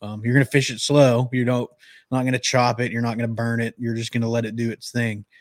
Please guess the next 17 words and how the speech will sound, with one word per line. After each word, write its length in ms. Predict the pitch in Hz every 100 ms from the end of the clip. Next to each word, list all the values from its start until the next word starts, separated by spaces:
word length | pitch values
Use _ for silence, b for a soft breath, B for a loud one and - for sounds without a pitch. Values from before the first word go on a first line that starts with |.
| b b b
Uh, 120 | 107
but 100 | 104
it's 100 | 117
a 60 | 120
really 220 | 123 120
good 180 | 113 113
time 220 | 123 113
of 60 | 110
year 160 | 110
to, 180 | 110 107
to 160 | 101 113
get 100 | 107
out 180 | - 107
there 120 | 104
and 120 | 104
throw 240 | 110 107
those. 460 | 107 110 135 - -